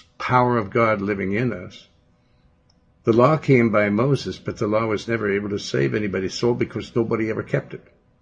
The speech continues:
That was the covenant, to keep my law. And the,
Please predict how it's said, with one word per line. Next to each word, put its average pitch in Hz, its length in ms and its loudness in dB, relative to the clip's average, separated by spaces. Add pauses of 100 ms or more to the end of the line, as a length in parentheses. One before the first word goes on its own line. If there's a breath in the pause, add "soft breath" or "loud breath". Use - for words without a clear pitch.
(720)
That 110 160 0
was - 160 -4
the 120 80 0
covenant, 104 500 0
to - 80 -20
keep - 380 -4
my 113 160 2
law. 110 400 -2 (1080)
And 104 280 0
the, 98 80 0